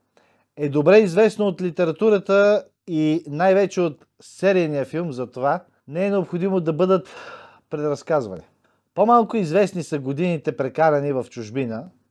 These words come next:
затова ще се спрем на тях малко по-подробно.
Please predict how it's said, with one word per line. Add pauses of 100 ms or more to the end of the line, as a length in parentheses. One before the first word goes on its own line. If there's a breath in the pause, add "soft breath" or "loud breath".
(440)
затова
ще
се
спрем (400)
на
тях
малко
по-подробно.